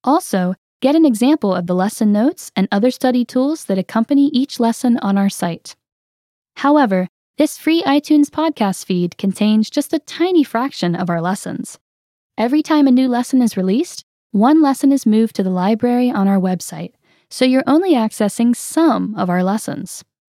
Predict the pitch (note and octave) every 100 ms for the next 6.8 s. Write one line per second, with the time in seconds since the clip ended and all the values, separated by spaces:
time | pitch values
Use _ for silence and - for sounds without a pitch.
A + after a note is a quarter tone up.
0 | _ _ _ _ _ _ _ _ _ _
1 | - A3+ C4 - E4 D#4 A3 F#3+ F#3 G#3
2 | A3+ A#3+ G3+ G#3+ C4 C#4+ C#4 - - F#3
3 | G3 G#3+ A3+ G3+ G3+ F#3+ G3 F3+ E3+ F#3
4 | C#4 D4+ F#4 - _ _ _ _ - D#4+
5 | E4+ - E4+ F#4 A3 - F3+ G3 G3 F3
6 | F3 F3 F3 F3+ F3+ - G3+ D4